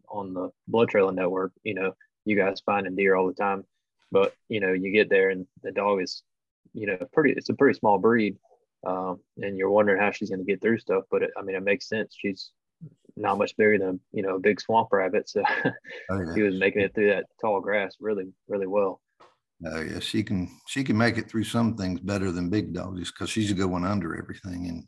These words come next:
Speaker 2: you think you can keep up with 'em? I-, impossible. <laughs>
Speaker 1: Yeah.
Speaker 2: You
Speaker 1: And
Speaker 2: just
Speaker 1: then, uh, there was that one point, I remember you t-, telling me about it. She, you know, you were watching her on the G P S and she stopped and started hunting harder,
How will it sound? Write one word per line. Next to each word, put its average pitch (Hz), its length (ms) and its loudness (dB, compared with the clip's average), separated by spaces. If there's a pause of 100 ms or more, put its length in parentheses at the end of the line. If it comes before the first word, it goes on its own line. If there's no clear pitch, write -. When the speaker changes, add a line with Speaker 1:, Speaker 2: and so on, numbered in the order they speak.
Speaker 2:
you 95 160 -8
think 120 300 0
you 117 100 2
can 104 140 -2
keep 113 280 0
up 113 180 2
with 117 180 -2
'em? 101 280 -8
I-, 85 220 -8
impossible. - 680 -4 (160)
<laughs> 139 320 0 (520)
Speaker 1:
Yeah. 95 240 -2 (120)
Speaker 2:
You 92 520 -6
Speaker 1:
And 95 100 -2
Speaker 2:
just 101 160 4
Speaker 1:
then, 107 200 4
uh, 98 240 4 (1080)
there 117 160 6
was 107 140 2
that 101 160 4
one 147 180 6
point, 107 260 2
I 101 40 2
remember 110 300 0
you 98 100 -2
t-, - 100 -2 (180)
telling 123 220 0
me 95 80 -4
about 95 280 -2
it. - 120 -6
She, 98 300 -4 (340)
you 113 60 -6
know, 98 100 2
you 101 160 4
were 95 60 4
watching 104 260 2
her 101 40 0
on 95 80 -2
the 90 40 -4
G 98 160 -2
P 104 160 2
S 98 200 2
and 95 80 -14
she - 100 -14
stopped 98 400 -4
and - 100 -16
started 95 340 0 (220)
hunting 113 220 -2
harder, 98 360 2